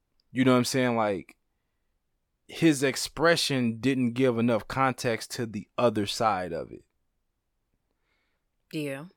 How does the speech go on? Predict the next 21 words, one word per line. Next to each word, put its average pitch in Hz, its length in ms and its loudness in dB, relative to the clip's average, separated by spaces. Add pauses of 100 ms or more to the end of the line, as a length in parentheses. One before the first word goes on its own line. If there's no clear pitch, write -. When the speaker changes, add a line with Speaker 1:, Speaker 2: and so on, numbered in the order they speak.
(220)
Speaker 1:
You 127 100 4
know 127 60 8
what 127 60 8
I'm 123 60 4
saying? 120 340 0
But, 151 200 6
like, 139 140 4
so, 151 140 -2
like, 139 280 2 (300)
in 143 120 6
the 127 60 4
middle 180 320 6
Speaker 2:
But 170 80 10
Speaker 1:
of 160 80 2
his 156 140 2
Speaker 2:
he 143 60 -6
Speaker 1:
conversation, 151 640 0
he 135 160 -6
has 170 260 2
insightful 123 760 -4 (640)
and 123 200 6